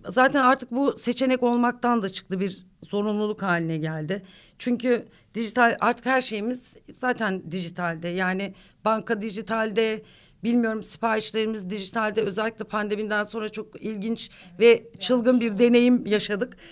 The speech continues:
Speaker 1: Hepimiz iyice dijital olduk ve o alışkanlıklar birçoğumuzda da bence büyük şehirlerde devam ediyor. Yani yanındaki A V M'ye gitmek yerine internetten sipariş vermek artık birçoğumuz açısından çok daha, e, kolay hale geldi. O yüzden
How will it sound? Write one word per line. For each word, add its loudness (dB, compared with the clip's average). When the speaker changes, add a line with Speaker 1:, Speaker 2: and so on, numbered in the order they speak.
Speaker 1:
Hepimiz 2
iyice 2
dijital -4
olduk -2
ve 4
o 0
alışkanlıklar 0
birçoğumuzda -4
da 0
bence 0
büyük -4
şehirlerde 0
devam 6
ediyor. -2
Yani 0
yanındaki 2
A 2
V 6
M'ye 2
gitmek -4
yerine 0
internetten -2
sipariş -4
vermek -4
artık -2
birçoğumuz -2
açısından -4
çok -8
daha, -4
e, 0
kolay 8
hale 4
geldi. -6
O 2
yüzden -2